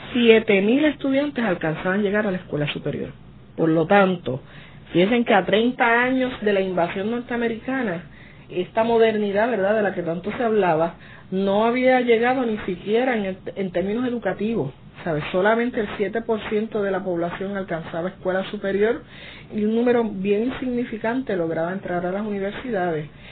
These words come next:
Eh, la Universidad de Puerto Rico, que se había fundado en mil novecientos tres, eh,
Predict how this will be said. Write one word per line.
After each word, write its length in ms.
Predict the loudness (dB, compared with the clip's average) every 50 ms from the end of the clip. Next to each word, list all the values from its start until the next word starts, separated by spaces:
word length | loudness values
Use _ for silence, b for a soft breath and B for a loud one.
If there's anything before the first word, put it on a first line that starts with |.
| B B B B
Eh, 220 | 0 2 2 4 4
la 120 | 4 4
Universidad 420 | 4 4 2 2 2 2 0 0 0
de 60 | 0
Puerto 300 | 0 -2 -2 0 -2 -2
Rico, 260 | -2 -2 -2 -2 -2
que 100 | -2 -2
se 100 | -4 -4
había 160 | -4 -4 -4 -6
fundado 360 | -6 -4 -4 -2 -2 -2 -2
en 100 | -2 -2
mil 100 | -2 -2
novecientos 560 | -2 -4 -4 -6 -6 -6 -6 -6 -6 -8 -10 -6
tres, 220 | -4 -2 -2 -2 -2 -6 -14 B B B B B B B B
eh, 240 | -2 0 0 0